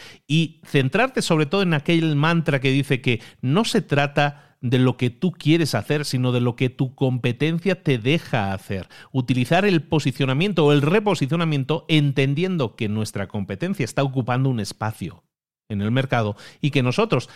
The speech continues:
vamos a buscar ocupar un espacio completamente diferente. Si una empresa, que es a lo mejor la fortaleza, lo que hablábamos antes de Hertz,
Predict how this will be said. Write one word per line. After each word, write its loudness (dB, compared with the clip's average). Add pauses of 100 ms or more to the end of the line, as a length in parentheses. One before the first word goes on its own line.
(120)
vamos 0
a 2
buscar 0
ocupar -2
un 0
espacio -2
completamente 0
diferente. -4 (760)
Si -2
una 2
empresa, 0
que -4
es -4
a -2
lo -2
mejor -2
la 0
fortaleza, -2
lo -8
que -12
hablábamos -6
antes -4
de -4
Hertz, -2